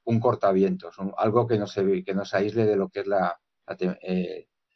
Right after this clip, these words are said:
el exterior, ¿no? Entonces, con esas tres capas tenemos. El pantalón no hace falta que sea demasiado grueso, eh, porque es donde menos frío vamos a pasar, que son en las piernas.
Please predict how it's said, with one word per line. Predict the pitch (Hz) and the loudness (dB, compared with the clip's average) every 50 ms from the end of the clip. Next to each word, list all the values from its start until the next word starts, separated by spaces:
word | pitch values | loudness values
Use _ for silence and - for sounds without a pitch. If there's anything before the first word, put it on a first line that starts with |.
| _ _ _ _ _ _ _ _ | _ _ _ _ _ _ _ _
el | - 101 107 | -2 0 0
exterior, | 104 104 - 110 101 95 107 107 101 95 92 90 | 0 0 0 2 4 4 4 4 4 2 0 -2
¿no? | 98 101 | -4 -4
Entonces, | 101 92 101 101 92 110 113 113 - | -2 -2 -4 -2 -2 -2 -2 -2 -4
con | - 92 98 98 | -6 -6 -6 -6
esas | 95 - 90 92 - | -6 -6 -8 -10 -6
tres | - 110 107 113 | -6 -6 -6 -2
capas | - 117 117 117 127 120 117 | -2 -2 -2 0 -4 -6 -6
tenemos. | - 101 101 98 92 92 - - - _ _ | -8 -8 -6 -6 -6 -6 -8 -12 -20 _ _
El | - 107 104 | -6 -2 0
pantalón | 113 113 110 113 120 127 147 160 156 139 127 | 0 0 2 2 4 4 4 4 2 2 2
no | 131 139 | 0 0
hace | 127 120 131 | 0 -2 -4
falta | 117 135 139 135 131 113 | -4 -4 -4 -4 -4 -4
que | 107 104 | -4 -6
sea | - - 123 123 | -4 -2 -2 -2
demasiado | 120 110 107 98 - - 117 117 120 117 | 0 -2 -2 -4 -2 -2 0 0 2 2
grueso, | 120 131 139 135 120 - 120 127 - _ _ _ _ _ _ _ _ _ | 2 2 0 0 0 -4 -8 -10 -10 _ _ _ _ _ _ _ _ _
eh, | - 104 104 | -6 -6 -2
porque | 92 107 101 95 117 | 0 0 0 2 2
es | 113 | 2
donde | 117 117 117 113 | 4 4 4 2
menos | 101 104 110 113 113 107 117 | 2 2 2 0 0 0 2
frío | - 113 117 113 | 2 4 4 4
vamos | 110 107 101 92 - | 4 2 0 -2 -6
a | 95 | -6
pasar, | 90 92 92 - 107 95 | -6 -6 -4 -4 -4 -4
que | - - | -6 -8
son | - 95 90 92 | -8 -6 -4 -2
en | 92 | -2
las | 90 - - | -4 -4 -8
piernas. | _ - 101 92 92 - _ _ _ | _ -4 -4 -4 -4 -10 _ _ _